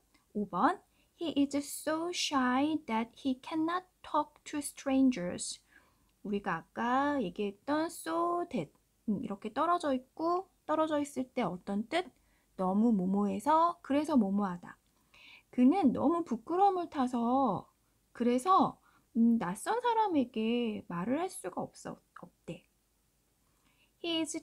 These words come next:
too shy to talk to strangers. 여기도 to 부정사거든. to 부정사는 뒤에서 뭐뭐 하기에 이렇게 꾸며주지. 낯선 사람에게 말하기에는 너무 부끄러움을 탄대.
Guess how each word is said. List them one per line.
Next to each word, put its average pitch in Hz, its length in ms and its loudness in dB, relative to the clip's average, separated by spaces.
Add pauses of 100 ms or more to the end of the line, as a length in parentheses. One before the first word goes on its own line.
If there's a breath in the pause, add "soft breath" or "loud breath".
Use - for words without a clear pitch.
too 403 260 -2
shy 277 640 2
to 311 180 -10
talk 285 400 -4
to 294 220 -6
strangers. 294 1000 -6
여기도 269 380 -4
to 415 140 -6
부정사거든. 349 880 -4
to 392 140 -8
부정사는 320 800 -2
뒤에서 247 460 0
뭐뭐 202 320 0
하기에 302 600 0
이렇게 - 240 -8
꾸며주지. 247 960 -4 (540 loud breath)
낯선 208 400 -4
사람에게 339 640 0
말하기에는 247 1080 0 (100)
너무 247 380 4
부끄러움을 285 540 -2
탄대. 185 400 -8